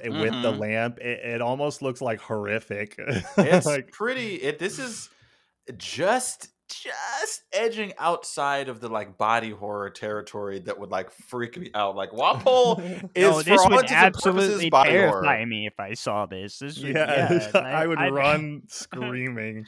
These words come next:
Speaker 2: 'Cause you
Speaker 3: I
Speaker 2: can't
Speaker 3: would not
Speaker 2: even
Speaker 3: know
Speaker 2: really
Speaker 3: what to
Speaker 2: tell
Speaker 3: do.
Speaker 2: if that's just, like, the glow, uh, like, is that his skin and it's, like, glowing, like, you know, if you flash a flashlight under your hand,
Speaker 3: Or if
Speaker 2: or
Speaker 3: it's
Speaker 2: is it, like,
Speaker 3: glass.
Speaker 2: clear? Yeah,
Speaker 3: I,
Speaker 2: like, what the
Speaker 3: I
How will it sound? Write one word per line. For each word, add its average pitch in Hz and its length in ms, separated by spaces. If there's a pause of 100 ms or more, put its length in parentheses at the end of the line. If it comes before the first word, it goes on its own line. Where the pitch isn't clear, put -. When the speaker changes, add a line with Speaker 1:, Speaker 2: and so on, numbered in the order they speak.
Speaker 2:
'Cause 233 200
you 269 80
Speaker 3:
I 185 60
Speaker 2:
can't 330 160
Speaker 3:
would 381 60
not 349 100
Speaker 2:
even 240 120
Speaker 3:
know 233 60
Speaker 2:
really 240 160
Speaker 3:
what 202 80
to - 40
Speaker 2:
tell 196 560
Speaker 3:
do. 147 60
Speaker 2:
if 151 160
that's 165 280
just, 175 200
like, 147 300
the 123 120
glow, 127 880
uh, 123 240
like, 123 260
is 143 200
that 156 200
his 180 300
skin 160 640
and 127 140
it's, 127 160
like, 117 220
glowing, 123 500
like, 131 180
you 131 60
know, 131 100
if 127 100
you 127 60
flash 127 380
a 110 80
flashlight 120 480
under 123 200
your 117 200
hand, 117 460 (300)
Speaker 3:
Or 123 160
if 147 40
Speaker 2:
or 151 120
Speaker 3:
it's 151 120
Speaker 2:
is 156 160
it, 165 80
like, - 80
Speaker 3:
glass. 123 300
Speaker 2:
clear? 143 500
Yeah, 143 300
Speaker 3:
I, - 20
Speaker 2:
like, 123 200
what 180 140
the 202 80
Speaker 3:
I - 20